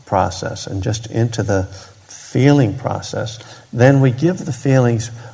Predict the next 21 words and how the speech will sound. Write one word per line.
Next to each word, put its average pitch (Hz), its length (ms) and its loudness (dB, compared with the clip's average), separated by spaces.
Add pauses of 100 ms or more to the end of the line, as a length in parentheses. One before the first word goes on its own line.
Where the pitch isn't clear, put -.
(120)
room 135 600 6 (420)
to - 80 -6
play 120 380 4
out. 139 420 -2 (600)
'Cause 117 160 -2
like 123 180 4
everything 147 440 4
else, 147 180 4
they're 113 200 4
impermanent 113 600 2 (280)
unless 117 400 6
we 131 100 2
keep 147 220 -4
feeding - 540 -6
them, - 260 -20 (600)
you 131 80 -10
know, - 140 -14 (180)
with 107 240 -2
more 110 180 0
thoughts 127 580 -4 (540)
and, 107 260 2